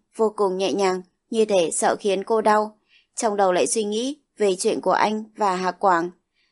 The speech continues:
Tại sao anh ta lại làm như thế với Hạc Quảng?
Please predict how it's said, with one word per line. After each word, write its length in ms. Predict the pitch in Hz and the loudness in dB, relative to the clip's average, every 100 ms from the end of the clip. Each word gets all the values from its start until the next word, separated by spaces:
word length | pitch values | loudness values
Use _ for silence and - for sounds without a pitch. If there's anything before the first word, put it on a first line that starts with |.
| _ | _
Tại 200 | 226 156 | 0 0
sao 280 | - 214 208 | 0 -4 -4
anh 240 | - 208 | -2 -2
ta 200 | 202 214 | 0 0
lại 160 | 202 185 | 0 0
làm 220 | 185 185 | 2 0
như 100 | 196 | -2
thế 280 | 226 196 202 208 | -2 -2 -2 -2
với 140 | 208 | -4
Hạc 220 | 240 220 | -2 -2
Quảng? 280 | 214 175 165 | 2 2 0